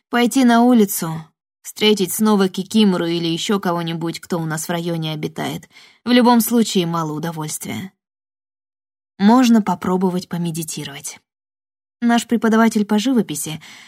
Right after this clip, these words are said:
говорил, что когда мозг мечется и не знает, куда себе приткнуть, лучше всего замедлиться, остановиться и дать себе ничего не делать. Медитация в этом плане помогает. Сидишь, слушаешь себя или звуки природы из компьютера,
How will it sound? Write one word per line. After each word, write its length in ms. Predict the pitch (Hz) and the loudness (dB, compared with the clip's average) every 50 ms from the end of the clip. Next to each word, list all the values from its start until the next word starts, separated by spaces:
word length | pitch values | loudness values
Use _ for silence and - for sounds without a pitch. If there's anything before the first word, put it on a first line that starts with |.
| _ _ | _ _
говорил, 420 | - - 208 202 214 233 262 269 247 | -10 -4 -2 0 0 2 2 0 0
что 220 | - - - 220 | -2 -2 -4 -4
когда 300 | 202 208 202 202 214 220 | -2 -2 -2 0 2 2
мозг 340 | 214 220 220 226 208 - - | 2 4 4 2 2 0 0
мечется 480 | 214 214 226 226 - 202 190 - - 202 | 2 2 2 2 0 -2 -4 -2 -2 0
и 80 | 185 | 2
не 140 | 185 190 190 | 2 2 2
знает, 320 | 180 190 214 202 185 180 | 2 2 0 0 0 -2
куда 240 | - - 190 190 190 | -4 -6 -4 -4 -4
себе 260 | 185 - 185 185 175 | -4 -4 -6 -6 -6
приткнуть, 560 | 170 - 185 190 - - 247 254 240 202 - - _ - - _ _ _ _ _ | -6 -8 -10 -12 -8 -4 0 0 2 0 0 -8 _ -20 -20 _ _ _ _ _
лучше 260 | - 233 226 - 226 | -2 -2 0 0 -2
всего 300 | 202 - - 214 208 226 | -4 -2 -2 0 0 0
замедлиться, 840 | 208 190 196 190 202 233 247 208 170 165 160 156 - 160 156 156 - _ _ | 0 0 0 0 2 2 0 0 -2 -4 -8 -10 -10 -10 -10 -14 -16 _ _
остановиться 840 | _ 190 180 - 196 175 175 180 190 233 240 202 - - 170 160 160 - _ _ _ _ | _ -10 -8 -8 -6 -6 -6 -4 0 0 0 -2 -2 -6 -10 -10 -12 -16 _ _ _ _
и 100 | - 208 | -2 0
дать 240 | 185 226 226 220 220 | 2 2 0 0 0
себе 200 | - 196 175 175 | -4 -4 -4 -4
ничего 340 | 170 165 - - 190 196 190 | -4 -6 -6 -4 -2 -2 0
не 120 | 185 185 | 0 -2
делать. 460 | 180 175 165 143 135 143 160 - - _ _ _ _ _ _ _ _ _ _ _ _ _ | -4 -6 -8 -10 -12 -14 -18 -20 -20 _ _ _ _ _ _ _ _ _ _ _ _ _
Медитация 580 | 247 254 233 254 - 262 262 233 - - 220 | -6 -2 -2 -2 0 0 -2 0 0 0 0
в 20 | 202 | 0
этом 200 | 208 202 202 196 | 2 2 0 0
плане 280 | - 208 202 196 190 | 2 2 2 2 0
помогает. 600 | 190 202 196 202 208 196 190 156 143 143 - _ _ _ _ _ _ _ _ _ | 0 0 0 0 0 0 -2 -8 -10 -14 -18 _ _ _ _ _ _ _ _ _
Сидишь, 500 | - - 175 160 160 196 240 233 - - | -10 -10 -8 -4 -2 -4 -4 -4 -6 -8
слушаешь 560 | - 170 170 185 226 - - 185 175 160 - | -8 -6 -6 -6 -6 -4 -6 -6 -6 -6 -8
себя 380 | - - 175 147 147 165 180 180 | -8 -10 -10 -8 -6 -6 -6 -6
или 240 | 175 160 147 147 | -6 -8 -10 -10
звуки 320 | 147 143 151 160 160 156 143 | -12 -10 -10 -10 -10 -10 -12
природы 460 | - - - 131 143 185 202 190 185 | -14 -12 -12 -6 -4 -4 -2 -2 -4
из 100 | 175 - | -6 -6
компьютера, 640 | - 180 165 160 - 165 160 - - 156 160 - | -8 -10 -10 -8 -10 -10 -10 -10 -12 -12 -14 -16